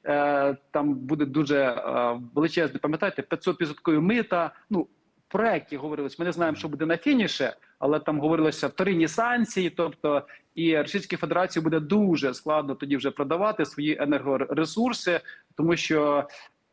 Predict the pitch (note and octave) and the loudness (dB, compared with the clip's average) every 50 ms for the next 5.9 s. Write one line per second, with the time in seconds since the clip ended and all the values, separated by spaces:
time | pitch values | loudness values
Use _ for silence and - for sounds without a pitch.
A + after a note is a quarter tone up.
0 | _ - - C#3 C#3+ D3 D3+ D3+ D3+ D3 C#3+ C#3 D3+ E3 D#3 D3 D#3 D#3 D#3 - | _ -4 0 2 2 4 4 4 4 2 2 2 0 -2 -2 -2 -6 -6 -6 -4
1 | - B3 A3+ - - F3 - - D3 E3+ F#3 F3 D3+ D3+ D#3 D#3 D#3 F3 F#3 F3+ | -4 -4 -2 -2 -4 -4 -2 -2 0 0 0 2 2 2 2 2 2 2 2 2
2 | E3+ D#3+ C#3+ C#3+ C#3+ B2+ C#3 C#3 C#3 B2+ D3+ D#3+ F3 F3+ E3+ D3 C3+ C3+ - - | 0 0 -2 -4 -6 -4 -4 -4 -2 0 0 2 2 4 4 4 2 2 0 -2
3 | D3 C3+ C3 C3 A#2+ - C#3 C3 D3+ D#3+ D#3+ D#3+ D3 B2 C#3+ C3+ - D#3+ D#3 C#3+ | 0 2 2 2 2 0 -4 -6 -4 -2 0 0 -2 -2 -6 -6 -2 -2 0 2
4 | D3 C#3+ - - - - C#3 D3+ D3+ D#3+ F#3 F#3 F3+ - - - C#3+ C#3+ C#3 - | 0 -2 0 -4 -4 -2 0 -2 0 0 -2 -2 -2 -4 -4 -2 -2 -2 -2 -4
5 | - D3+ D3 D#3+ E3+ E3+ E3+ E3 D3+ D3 C#3 C3+ C3 B2+ B2+ B2 B2 | -6 -2 -2 0 0 0 0 0 0 0 2 2 2 2 2 0 -2